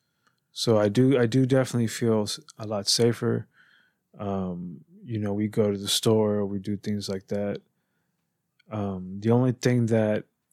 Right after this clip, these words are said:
gets affected mainly is, is, like, gatherings, not being able to attend, um, events or, you know, things you wanna do.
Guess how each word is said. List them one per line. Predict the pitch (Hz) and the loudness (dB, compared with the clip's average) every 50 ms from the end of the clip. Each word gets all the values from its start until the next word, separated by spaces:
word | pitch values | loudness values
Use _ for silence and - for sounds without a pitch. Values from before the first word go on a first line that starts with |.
| _ _ | _ _
gets | - - 113 - - | -2 -2 -2 0 0
affected | 113 - - - 110 107 - - 110 101 | -2 -2 0 0 0 0 0 -2 -4 -2
mainly | 104 104 101 107 107 107 104 104 101 101 | -2 -4 -4 -4 -4 -4 -4 -4 -4 -4
is, | 98 92 90 - | -4 -6 -8 -10
is, | - 113 110 104 | -10 -10 -10 -10
like, | 107 95 90 _ | -10 -14 -14 _
gatherings, | - 107 101 95 98 90 85 82 78 - 104 - - - - _ _ _ _ _ _ _ _ _ _ _ _ _ _ | -6 -6 -6 -6 -10 -12 -14 -18 -20 -20 -20 -20 -20 -20 -20 _ _ _ _ _ _ _ _ _ _ _ _ _ _
not | - 110 104 98 92 | -4 -2 -2 0 0
being | 110 104 101 101 107 | 0 0 0 0 -2
able | 104 104 101 98 98 | -2 -2 -4 -4 -6
to | - - - 110 101 | -6 -6 -4 -4 -4
attend, | 98 98 - - 110 104 98 98 98 95 92 - _ _ _ _ _ _ _ _ _ _ _ _ _ _ _ _ - | -4 -6 -6 -8 -6 -6 -8 -8 -10 -12 -14 -16 _ _ _ _ _ _ _ _ _ _ _ _ _ _ _ _ -12
um, | 101 95 92 | -10 -8 -8
events | 95 95 90 - 104 104 98 95 95 98 98 - - | -8 -8 -6 -4 -4 -4 -2 -2 -4 -6 -8 -10 -8
or, | 95 95 95 90 80 57 - _ _ _ _ _ _ _ _ _ _ _ | -8 -6 -6 -6 -8 -10 -14 _ _ _ _ _ _ _ _ _ _ _
you | _ 123 | _ -4
know, | 110 98 | -4 -4
things | 92 - 113 107 98 - | -2 -2 -2 -2 -2 -2
you | 107 | -4
wanna | 101 98 92 90 | -4 -6 -8 -10
do. | 87 95 92 95 104 | -8 -8 -8 -8 -8